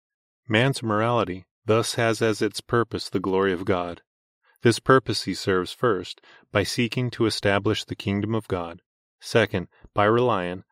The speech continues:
not on his own will in this task, but on the revealed will of God in Scripture as his criterion, and third, by recognizing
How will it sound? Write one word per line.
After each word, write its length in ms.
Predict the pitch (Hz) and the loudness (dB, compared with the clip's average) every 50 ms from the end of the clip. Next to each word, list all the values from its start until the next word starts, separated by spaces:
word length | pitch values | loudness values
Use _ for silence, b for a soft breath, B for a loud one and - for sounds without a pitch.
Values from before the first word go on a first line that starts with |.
| _ _ _ _ | _ _ _ _
not 220 | - 104 104 110 | 0 2 2 4
on 160 | 113 107 104 104 | 4 2 0 0
his 200 | 98 92 90 104 | -2 -2 0 2
own 220 | 104 117 131 127 | 2 2 2 0
will 300 | 104 90 87 85 87 92 | 0 0 0 -2 -2 -4
in 160 | 95 92 92 | -4 -2 0
this 180 | 101 101 98 - | 0 -2 -2 -4
task, 520 | - - 117 113 98 92 92 - - - b b b b b | -6 -4 -2 -2 -2 -2 -6 -8 -12 -14 b b b b b
but 80 | - 120 | 0 2
on 160 | 113 113 113 | 4 4 4
the 80 | 110 107 | 2 2
revealed 480 | 101 101 98 92 104 107 113 120 120 | 2 0 0 2 2 2 2 2 2
will 260 | 123 110 107 107 113 123 | 2 2 4 4 4 2
of 120 | 131 120 | 0 0
God 280 | 117 107 95 92 95 98 | 0 0 0 0 0 -2
in 120 | 98 98 | -4 -6
Scripture 520 | - - - 123 113 107 - - - 87 | -6 -4 -2 -2 -2 -2 -4 -10 -10 -8
as 220 | 87 101 98 95 - | -8 -6 -6 -6 -4
his 160 | 104 98 92 | -4 -4 -4
criterion, 720 | - - 104 92 90 - - - 107 95 90 85 85 82 - B B B B B B B B - | -4 -2 0 0 0 -2 -2 -2 -2 -2 -2 -6 -8 -12 -16 B B B B B B B B 0
and 200 | 117 107 107 101 | 0 2 2 2
third, 380 | - 120 123 117 104 92 85 - _ _ _ _ | 0 2 2 2 2 0 -2 -6 _ _ _ _
by 140 | _ 101 95 | _ 0 0
recognizing 920 | 95 92 101 107 107 - 135 120 110 113 110 95 90 110 104 98 98 98 | 2 4 2 2 2 2 -2 -2 0 -2 -2 -2 -4 -6 -8 -10 -10 -10